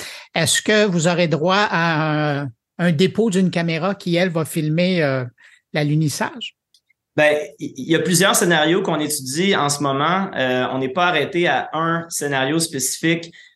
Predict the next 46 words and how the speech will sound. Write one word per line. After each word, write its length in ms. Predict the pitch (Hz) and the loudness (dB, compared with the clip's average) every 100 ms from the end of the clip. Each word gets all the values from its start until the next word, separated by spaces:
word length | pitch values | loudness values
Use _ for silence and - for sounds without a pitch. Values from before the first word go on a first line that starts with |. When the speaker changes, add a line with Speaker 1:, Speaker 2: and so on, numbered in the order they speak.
| - | -4
Speaker 2:
Euh, 180 | 123 123 | 0 2
c'est 120 | - | 2
sûr 140 | 127 202 | 0 0
qu'il 100 | 190 | 2
y 40 | |
a 20 | |
des 120 | 143 135 | 0 0
challenges 580 | 151 135 139 165 170 | 2 2 2 0 0
qui 100 | - | -4
viennent 240 | 123 143 151 | -2 0 0
avec 360 | 123 123 123 - | 0 0 -2 -8
filmer 320 | - 127 147 | -6 -2 0
un 60 | 147 | 0
alunissage, 760 | 127 127 120 135 139 156 143 - | 0 0 0 0 2 0 -2 -10
dont 200 | - 135 | -2 0
le 100 | 147 | 0
fait 320 | 127 147 147 | 0 0 0
que, 420 | 147 131 127 131 127 - _ - | 0 -2 0 0 -2 -12 _ -6
bon, 80 | |
il 60 | 120 | -2
y 20 | |
a 40 | 120 | -2
du 120 | 120 | -2
régolithe. 580 | 120 123 131 196 - - | 0 2 2 0 -2 -10
Quand 80 | 127 | -4
un 140 | 131 | -4
vaisseau 360 | 127 127 123 165 | -2 -2 0 0
descend, 500 | 143 127 151 160 180 - - | 0 -2 0 -2 -2 -8 -6
euh, 180 | 117 120 | -2 0
il 60 | |
y 60 | 117 | 0
a 20 | |
une, 80 | 120 | 0
il 200 | 117 131 | -4 -2
y 40 | |
a 20 | 120 | -4
une 100 | 107 | -2
couche 260 | - - | 0 2
de 80 | 107 | 0
poussière 440 | - - - 160 | -4 -6 0 2
à 200 | 156 156 | 4 4
la 80 | 127 | 2
surface 420 | 123 127 131 131 | 0 -2 0 0
de 60 | 131 | 2
la 100 | 123 | 0
Lune. 160 | 123 | 0